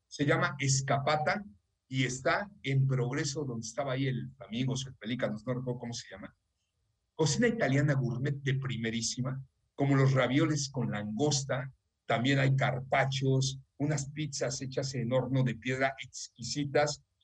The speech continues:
Y bueno, como parte del menú, que no es tan italiano,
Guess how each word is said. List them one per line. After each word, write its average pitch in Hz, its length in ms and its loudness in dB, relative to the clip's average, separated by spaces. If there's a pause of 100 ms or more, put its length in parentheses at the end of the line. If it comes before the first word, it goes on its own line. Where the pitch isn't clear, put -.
(140)
Y 151 120 4
bueno, 233 360 2 (800)
como 147 280 2
parte 190 280 2
del 214 200 2
menú, 190 420 -4 (640)
que 113 100 -10
no 123 160 -2
es 147 160 -6
tan 127 200 -2
italiano, 127 580 -2